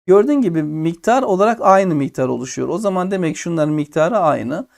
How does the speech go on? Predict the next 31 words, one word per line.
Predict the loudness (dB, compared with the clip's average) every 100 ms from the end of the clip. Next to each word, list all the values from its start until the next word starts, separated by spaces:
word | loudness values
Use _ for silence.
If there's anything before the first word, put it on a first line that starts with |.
| _ _ _ -6
E, | -2 0
bakıyorum | 0 0 -2 -2
birinci | -2 -2 -4 2
kaptaki | 2 2 -2 0
eğim | 0 2
daha | 0 2 2
yavaş, | 2 0 -2 -6 -10
e, | -6 -2
daha | 0 0 -2 -8
düşük. | -8 -8 -8
İkinci | -10 -8 -6
kaptaki | -2 -2 -2 -4 -2
eğim | 0 2
daha, | 2 2 0 -4 -4
e, | -4 -2 -4
fazla. | 2 4 4 2 -2 -2 _ _ _
O | -6
zaman | -2 -2
ikinci | -2 -4
kap | -2 0 4
daha | 4 4 2
hızlı | -2 -2
gerçekleşiyor | 0 0 0 -6 -6 -6 -8
demektir. | -6 -8 -8 -4
Yani | -2 -2 -4 -10 _ _ _ _
ikinin | -10 -4 -2 -2
hızı | 0 0 0 -4 -4
birden | -4 -4 -2 -2 -2
daha | 0 0
fazladır | 0 -2 -2 -4 -4 -4
demektir. | -6 -6 -10 -16 -18